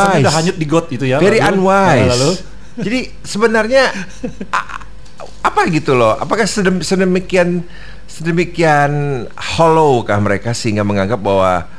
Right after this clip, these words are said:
Speaker 1: apa yang mereka lakukan ini tidak memiliki implikasi yang bisa
Speaker 2: Hmm.
Speaker 1: berkepanjangan dan bahkan bisa menimbulkan sebuah konflik yang tidak terbayangkan?
Speaker 2: Iya, iya.
Speaker 1: Ketika kita melihat pemuka agama, pemuka adat,
Speaker 2: Mm-mm.
Speaker 1: eh, aparat pemerintah, semua juga sudah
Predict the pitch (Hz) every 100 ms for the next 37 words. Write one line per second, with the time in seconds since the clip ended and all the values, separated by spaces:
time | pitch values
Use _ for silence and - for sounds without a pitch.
0 | - - - 110 104 101 98 95 104 98
1 | 135 120 92 80 - - - 92 92 92
2 | 101 85 92 98 92 - 107 101 92 92
3 | 73 - 123 123 113 107 98 90 90 104
4 | 117 90 87 - 135 113 - - - -
5 | 101 98 92 90 92 101 98 92 - 92
6 | - 104 92 92 92 95 92 113 147 143
7 | 117 82 80 - - 131 104 110 110 -
8 | - - - 101 123 131 127 123 - 127
9 | 117 110 123 117 104 - 76 98 117 120
10 | 110 104 85 85 90 - 117 104 107 104
11 | 104 127 78 90 87 85 82 - 95 90
12 | 82 - - 90 98 117 104 113 104 107
13 | 120 110 95 90 95 95 90